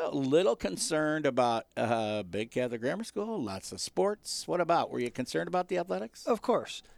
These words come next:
Speaker 2: I mean, I think, you know, when, when you look at it being in the high school level, obviously the format is slightly different, where you've got, you know, a principal and you have a full-time athletic director on staff. I, and those worlds, you know, come together some, but not as much as they might in a,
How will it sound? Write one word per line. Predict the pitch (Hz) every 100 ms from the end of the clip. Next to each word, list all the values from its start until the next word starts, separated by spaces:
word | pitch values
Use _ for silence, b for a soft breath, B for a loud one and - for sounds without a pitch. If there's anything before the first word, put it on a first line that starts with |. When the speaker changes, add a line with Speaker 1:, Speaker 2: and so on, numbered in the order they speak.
| b
Speaker 2:
I | 180
mean, | 180
I | 165
think, | 175 170
you | 165
know, | 156 170
when, | 175 185 214
when | 180
you | 180
look | 175 180
at |
it | 170 151
being | 160 165
in |
the | 156
high | 151 156
school | - 135
level, | 131 135 139
obviously | 151 151 135 151
the | 156
format | - 160 156 147
is | -
slightly | 156 151
different, | 151 147 143 135
where | 147
you've | 143
got, | 147 147
you | 175
know, | 151 143 B B B
a | 170
principal | - 185 165 165 170
and | 160
you | 147
have | 131
a |
full-time | - 175 160 165
athletic | 160 - 165 160
director | - 165 151 165
on | 160
staff. | - 156 156 - - - b b b b _ 285
I, | 247 -
and | 247 202
those | 202 160
worlds, | 175 190 190 170 175
you | 170
know, |
come | 160 170
together | 156 156 156 151
some, | 147
but | 143
not | 151 151
as | 151 156
much | 156 156
as | 147
they | 156
might | 156 151
in |
a, | 147